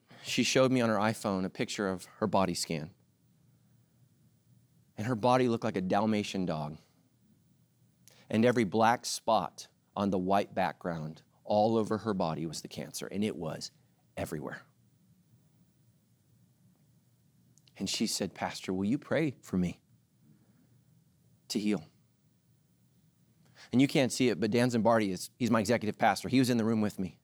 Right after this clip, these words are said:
As this young, beautiful woman s-,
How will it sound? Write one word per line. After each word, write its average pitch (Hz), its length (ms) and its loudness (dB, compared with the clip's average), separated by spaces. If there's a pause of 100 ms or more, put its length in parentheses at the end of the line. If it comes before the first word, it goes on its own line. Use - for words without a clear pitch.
(1000)
As 120 140 -4
this 120 240 -2
young, 131 240 4
beautiful 120 400 0
woman 107 300 -4
s-, - 200 -6